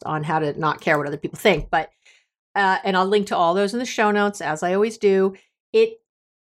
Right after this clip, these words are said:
and, you know, self-acceptance doesn't mean you don't want to improve areas of your life. Of course you, of course you do, but it means you're also okay where you are right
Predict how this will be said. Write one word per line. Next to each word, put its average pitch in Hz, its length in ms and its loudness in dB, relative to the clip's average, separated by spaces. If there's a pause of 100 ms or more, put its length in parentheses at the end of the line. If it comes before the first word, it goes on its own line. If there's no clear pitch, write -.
(640)
and, 269 260 -2
you 277 120 -2
know, 277 80 4
self-acceptance 392 720 0
doesn't 269 320 -2
mean 269 160 -4
you 240 80 2
don't 233 160 4
want 214 140 4
to 185 40 4
improve 381 720 2
areas 165 380 -2
of 156 100 -6
your 156 120 -4
life. 143 280 -4
Of 220 120 -6
course 339 200 0
you, 196 140 -2 (140)
of 185 80 -6
course 294 260 0
you 196 60 -2
do, 151 140 0
but 202 300 2
it 247 140 -2
means 262 320 -4
you're - 160 -4
also 247 480 2
okay 220 640 2
where 185 340 2
you 190 260 0
are 160 440 2
right 147 520 -4